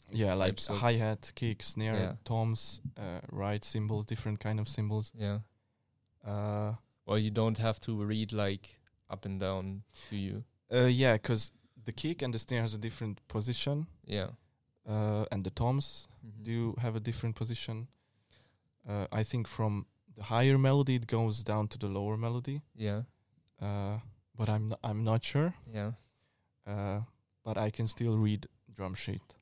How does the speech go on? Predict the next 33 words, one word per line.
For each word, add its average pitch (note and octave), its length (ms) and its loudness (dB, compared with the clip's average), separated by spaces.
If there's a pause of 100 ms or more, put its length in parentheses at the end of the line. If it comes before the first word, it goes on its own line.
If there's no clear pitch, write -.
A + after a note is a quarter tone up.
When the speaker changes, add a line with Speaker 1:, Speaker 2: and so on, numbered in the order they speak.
Speaker 2:
Oh, A#2+ 120 -6
yeah. A2 180 -2
Well, G#2 400 0
yeah. G2 360 -6
Speaker 1:
Drum G2 180 -2
sheet G#2 300 -4
music. F#2+ 280 -2 (240)
Speaker 2:
But, - 180 -4 (100)
but B2 140 4
did C3+ 160 4
you C#3 100 6
know C3 180 6
with, A#2 180 2
like, A2 260 -2
a, G2 400 -4 (920)
a G2 280 -2 (500)
sheet A#2 280 -2
of, A2 380 0
uh, G#2 280 0
music G#2+ 500 0 (760)
that, F#2+ 400 -2
um, F#2+ 480 -4 (260)
if G#2 120 -8
you G#2 60 -2
have G#2 260 -2
the G2+ 260 0
upper A2+ 260 0
system B2+ 420 -2
and G#2+ 100 0
the G2+ 60 0
lower G2+ 260 0
Speaker 1:
Mm-hmm. B2 180 4
Speaker 2:
system, C3 320 4